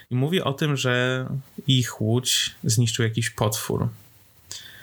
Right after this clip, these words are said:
E, i ten potwór jest zidentyfikowany przez starszego mieszkańca tej wyspy jako Gojira. E, czyli takie mityczne stworzenie, które jakoś tam funkcjonuje w kulturze tej wyspy.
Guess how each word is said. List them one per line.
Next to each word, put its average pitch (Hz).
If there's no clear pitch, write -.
E, 107
i 117
ten 151
potwór 147
jest 135
zidentyfikowany 123
przez -
starszego 117
mieszkańca 117
tej 110
wyspy 123
jako 110
Gojira. 113
E, 113
czyli 120
takie 131
mityczne 131
stworzenie, 117
które 110
jakoś 110
tam 113
funkcjonuje 113
w -
kulturze 117
tej 107
wyspy. 107